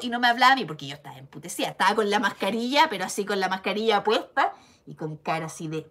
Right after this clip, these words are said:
"Muérete", todo el rato mirándola. Así, pero de esas, ¿han cachado cuando uno pega esas miradas así como, que queman?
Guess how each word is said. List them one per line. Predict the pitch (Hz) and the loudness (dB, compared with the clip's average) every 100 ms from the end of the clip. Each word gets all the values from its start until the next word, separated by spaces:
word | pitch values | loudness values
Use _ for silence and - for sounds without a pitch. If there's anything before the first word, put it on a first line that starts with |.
| _ | _
"Muérete", | 135 156 175 170 160 156 156 156 156 170 160 156 156 156 156 147 139 | -20 -18 -16 -16 -16 -14 -16 -16 -16 -16 -14 -14 -14 -12 -10 -10 -8
todo | 165 | -8
el | 160 | -6
rato | 180 180 | -6 -6
mirándola. | 180 180 170 143 160 | -6 -4 -4 -6 -8
Así, | - | -8
pero | 185 | -8
de | 180 | -8
esas, | 175 175 - - - | -6 -6 -8 -18 -8
¿han | 190 208 | -6 -2
cachado | 185 185 208 | -2 0 2
cuando | 233 247 | 2 0
uno | 233 226 | 0 0
pega | 233 | 0
esas | 240 233 | -2 -4
miradas | 226 214 202 226 - | -4 -2 2 2 0
así | 214 | -4
como, | 214 208 190 185 175 - _ - - - - - - | -2 0 0 0 -4 -10 _ -12 -8 -8 -8 -12 -12
que | 185 175 | -10 -2
queman? | 247 381 | 0 0